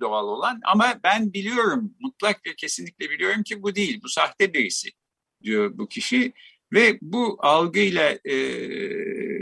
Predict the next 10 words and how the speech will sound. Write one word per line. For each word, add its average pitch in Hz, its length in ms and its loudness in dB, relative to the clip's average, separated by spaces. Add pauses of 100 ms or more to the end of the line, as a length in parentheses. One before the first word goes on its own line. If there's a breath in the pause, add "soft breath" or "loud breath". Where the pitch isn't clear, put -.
(680)
inanç 160 520 4
arasındaki 131 760 4
bu 180 240 0
uyumsuzluğun 147 960 -2 (360)
yarattığı 135 760 4 (340)
deneyim, 139 720 2
e, 143 120 -2 (880)
e, 104 200 -4
sahiden 165 680 4
işte - 500 -2